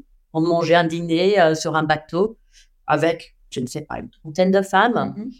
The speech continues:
Speaker 1: de partout dans le monde, euh, de différents niveaux dans l'organisation. Et puis, euh, voilà, on, on parlait de l'organisation et de la stratégie, mais on parlait aussi de nous-mêmes.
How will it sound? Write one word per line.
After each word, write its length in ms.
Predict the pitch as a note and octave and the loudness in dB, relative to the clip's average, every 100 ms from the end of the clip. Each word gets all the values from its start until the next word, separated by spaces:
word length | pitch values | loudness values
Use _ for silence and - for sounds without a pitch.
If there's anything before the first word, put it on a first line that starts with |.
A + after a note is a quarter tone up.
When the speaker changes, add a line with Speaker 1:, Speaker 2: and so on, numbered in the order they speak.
| _ _ - | _ _ -2
Speaker 1:
de 100 | E3 | 0
partout 380 | D#3+ E3 - G3+ | 2 0 -2 -2
dans 120 | F#3 | 0
le 40 | D3 | 0
monde, 500 | D#3 G3+ C#3+ C3+ - _ _ _ _ _ _ D#3+ | 0 0 0 -2 -10 _ _ _ _ _ _ 0
euh, 460 | D3+ D3 D3 D3 | 2 2 2 0
de 120 | D3 D3+ | 0 -2
différents 320 | F#3 F#3 E3 | 0 0 2
niveaux 340 | D#3+ D#3 E3+ | 2 0 0
dans 120 | E3 D3+ | 0 2
l'organisation. 840 | D3 C#3+ C#3+ C#3 C3+ - E3+ F3+ | 0 0 -2 -2 -4 -4 -2 2
Et 140 | E3 D3 | 2 0
puis, 360 | - D#3 D3 | -6 -2 0
euh, 640 | C3+ C3+ C#3 C#3+ C#3+ C#3+ C3+ C3+ - _ - | 2 2 0 -2 -6 -8 -10 -12 -14 _ -8
voilà, 280 | C#3+ D3 F#3 | 0 2 2
on, 120 | D#3+ | 2
on 240 | D#3 D#3 | 0 -2
parlait 600 | D3+ D#3 D#3+ F3+ F3+ F3+ _ _ _ _ | 0 -2 0 0 0 -6 _ _ _ _
de 240 | F3 E3+ D#3+ | 0 2 2
l'organisation 800 | E3 D#3+ C#3+ C#3+ D3 - F3+ - | 0 0 -2 0 -2 -2 -6 -6
et 80 | C#3+ | -2
de 80 | C3+ | -2
la 100 | C#3+ | -2
stratégie, 600 | - _ - C3 D#3+ A3+ | -8 _ -6 -4 -2 0
mais 80 | E3 | 0
on 120 | C3+ | 0
parlait 280 | D3 C#3+ C#3+ | -2 -2 -2
aussi 200 | C#3+ F3+ | -2 -4
de 100 | D#3+ | -2
nous-mêmes. 580 | D#3 D3 C#3+ E3 G#3+ | -2 0 0 2 0